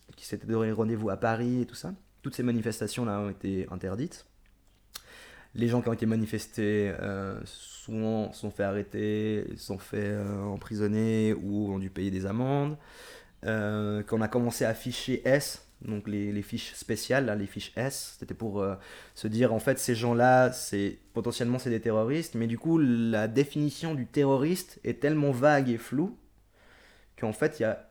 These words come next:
beaucoup, beaucoup de militants antinucléaires, féministes, euh, anarchistes, tout ça, qui se sont fait ficher S, et qui, du coup, sont surveillés, ont des perquisitions chez eux.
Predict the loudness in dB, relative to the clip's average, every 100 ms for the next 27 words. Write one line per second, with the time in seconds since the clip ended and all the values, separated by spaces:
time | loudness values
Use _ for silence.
0 | -10 0 0 0 -2 0 0 2 2 0
1 | 0 -2 -2 -2 0 0 0 0 -2 -2
2 | -4 -6 -4 -4 -4 -2 -2 -2 -2 -4
3 | -8 -8 -4 -4 -4 -6 -8 -12 -20 -20
4 | -12 -6 -4 -4 -6 -8 -6 -6 -6 -8
5 | -6 -2 -2 -4 -6 -4 -2 -2 -6 -10
6 | -20 -20 -20 -12 -10 -6 -4 -2 0 -2
7 | -4 -2 -2 0 0 2 2 2 4 2
8 | 0 -2 -2 -4 -4 -4 -4 -8 -6 -4
9 | 0 2 0